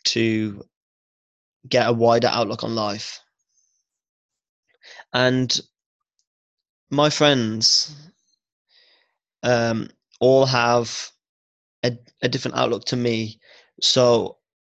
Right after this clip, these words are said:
I'm, I'm not bound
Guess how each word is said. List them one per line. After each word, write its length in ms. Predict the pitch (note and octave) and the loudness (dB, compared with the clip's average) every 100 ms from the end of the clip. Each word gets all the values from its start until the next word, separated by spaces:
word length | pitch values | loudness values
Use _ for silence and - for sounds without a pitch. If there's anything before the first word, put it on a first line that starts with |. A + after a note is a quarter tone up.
| _ _ _ _ _ _ _ - | _ _ _ _ _ _ _ 2
I'm, 840 | B2+ C3+ C3+ C3+ C3 B2+ A#2+ F2 - _ _ _ _ _ _ _ _ _ _ _ _ _ _ | 4 6 4 4 2 0 -4 -8 -14 _ _ _ _ _ _ _ _ _ _ _ _ _ _
I'm 300 | C3 C3+ C#3 | 2 4 4
not 200 | C3 A#2+ | 2 2
bound 400 | A#2+ A#2+ A#2+ A2+ | 2 2 2 0